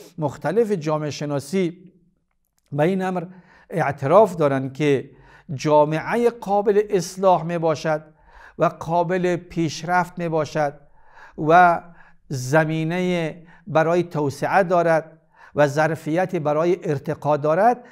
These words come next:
که در آن عنصر تشویق نسبت به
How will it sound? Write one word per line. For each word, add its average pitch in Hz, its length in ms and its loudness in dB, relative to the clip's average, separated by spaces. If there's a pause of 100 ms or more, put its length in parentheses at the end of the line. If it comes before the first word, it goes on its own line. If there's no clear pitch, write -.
(200)
که 214 120 -4
در 202 340 -4
آن 233 360 -2
عنصر 160 920 0 (460)
تشویق 202 800 -4
نسبت 170 520 -6
به 196 280 -2